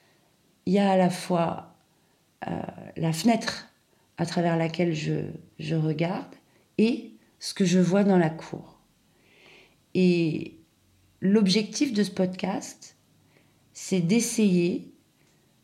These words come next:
de regarder le monde à travers la fenêtre de mon voisin. Et donc, d'examiner, euh, ses grands enjeux sociaux, ses, les lignes de force de son organisation,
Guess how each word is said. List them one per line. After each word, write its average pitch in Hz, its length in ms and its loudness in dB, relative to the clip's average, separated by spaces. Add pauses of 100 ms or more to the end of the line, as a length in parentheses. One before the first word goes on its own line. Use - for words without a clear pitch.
(140)
de 180 140 0
regarder 208 680 4
le 185 180 6
monde 175 600 2 (320)
à 208 120 2
travers 196 460 -2
la 202 120 -2
fenêtre 185 280 -2
de 180 80 -2
mon 170 160 0
voisin. 165 380 -8 (220)
Et 170 120 -2
donc, 208 460 0 (440)
d'examiner, 185 920 2 (720)
euh, 85 120 -8 (200)
ses - 240 -4
grands 180 280 2
enjeux 180 280 4
sociaux, 180 760 -4 (640)
ses, 156 720 -4 (840)
les 165 120 0
lignes 214 260 6
de 214 120 4
force 196 320 -2
de 180 80 -4
son 160 220 -2
organisation, 170 960 -2